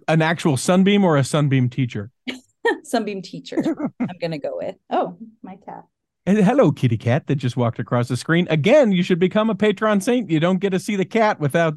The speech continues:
Speaker 1: uh, without being a patron saint. Uh, the last question that we ask everyone, we ask you to interpret it however you would like, but the question remains, what is your favorite part of your faith?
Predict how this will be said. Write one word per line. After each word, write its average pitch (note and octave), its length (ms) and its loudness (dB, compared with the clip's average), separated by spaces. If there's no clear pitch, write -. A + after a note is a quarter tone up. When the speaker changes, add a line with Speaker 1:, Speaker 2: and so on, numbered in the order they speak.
Speaker 1:
uh, D#3 340 0
without D#3 320 -2
being E3 180 -4
a D#3+ 60 -2
patron E3+ 480 -4
saint. - 180 -14
Uh, - 120 4
the G3 140 2
last D4+ 280 0
question A3+ 320 -2
that E3+ 60 -4
we E3+ 140 0
ask D#3 240 -2
everyone, D3 460 0
we D3+ 120 0
ask G3+ 360 -4
you F3+ 80 0
to E3 180 -2
interpret D#3 500 -2
it C#3+ 220 -2
however F3+ 440 2
you D#3 140 2
would C#3+ 140 2
like, C3 300 0
but C#3+ 120 -6
the D3 80 -2
question G3+ 600 0
remains, C3+ 680 2
what F#3+ 320 2
is G3 200 0
your C#3 240 2
favorite E3+ 680 -4
part B2 500 -4
of A#2+ 200 0
your B2 400 2
faith? - 500 -4